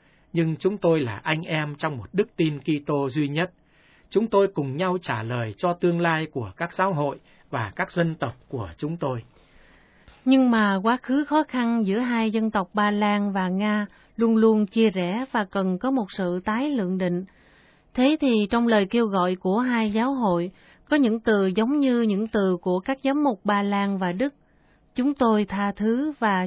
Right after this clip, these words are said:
Speaker 2: "Chúng tôi xin tha thứ" hay không, thưa Đức cha?
Speaker 1: Không, chúng tôi không lặp lại các từ của tài liệu trước. Lý do vì các liên lạc giữa hai dân tộc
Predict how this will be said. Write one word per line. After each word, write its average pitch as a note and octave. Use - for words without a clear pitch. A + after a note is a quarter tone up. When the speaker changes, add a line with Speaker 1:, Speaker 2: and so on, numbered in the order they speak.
Speaker 2:
"Chúng C4
tôi A3+
xin G3+
tha G3
thứ" A3
hay B3+
không, G#3
thưa G#3+
Đức C4
cha? G#3
Speaker 1:
Không, E3+
chúng G3
tôi E3
không F#3
lặp C#3
lại C3+
các G#3
từ B2+
của A#2
tài A#2+
liệu B2
trước. F#3
Lý G#3
do F#3+
vì A#2+
các G#3
liên F3+
lạc B2+
giữa D#3
hai E3+
dân E3
tộc B2